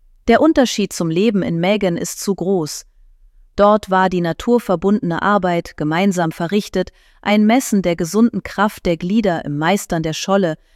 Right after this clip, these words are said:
im Bezwingen der elementaren Gewalt. Hier kommt sie zum ersten Mal mit Krankheit und Sterben in unmittelbare Berührung.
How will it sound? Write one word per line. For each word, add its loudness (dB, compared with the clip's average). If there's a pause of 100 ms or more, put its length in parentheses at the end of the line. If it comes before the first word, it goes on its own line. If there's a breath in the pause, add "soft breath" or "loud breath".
(200)
im 4
Bezwingen 2
der -2
elementaren 0
Gewalt. -2 (840)
Hier 2
kommt 4
sie 0
zum -2
ersten 0
Mal 2
mit -4
Krankheit -2
und -6
Sterben 0
in -6
unmittelbare 0
Berührung. -2